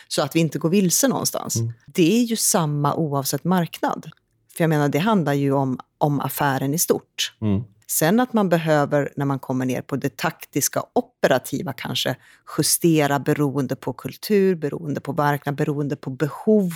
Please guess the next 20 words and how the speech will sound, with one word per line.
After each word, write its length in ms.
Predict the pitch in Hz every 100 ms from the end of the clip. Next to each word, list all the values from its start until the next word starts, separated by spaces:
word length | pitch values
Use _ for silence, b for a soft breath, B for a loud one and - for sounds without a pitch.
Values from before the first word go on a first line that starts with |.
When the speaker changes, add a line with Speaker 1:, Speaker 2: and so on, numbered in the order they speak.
| -
Speaker 1:
på 100 | 175
just 320 | 151 135 -
den 180 | 135 143
marknaden. 800 | 160 156 - - 269 - 65 - _ _
Speaker 2:
Mm. 220 | 107 107 127 _
Speaker 1:
Det 80 | 190
är 80 | 254
ju 80 | 233
en 120 | 185
annan 360 | 262 220 -
fråga. 380 | - - - - -
Speaker 2:
Det, 220 | 165 185
för 120 | 180 175
det 120 | 175
där 260 | 170 170
är 80 | 190
ju 180 | 180 156
en 120 | 160
liten 460 | 113 95 139 139 131
problematik, 840 | - 131 135 139 131 - 147 123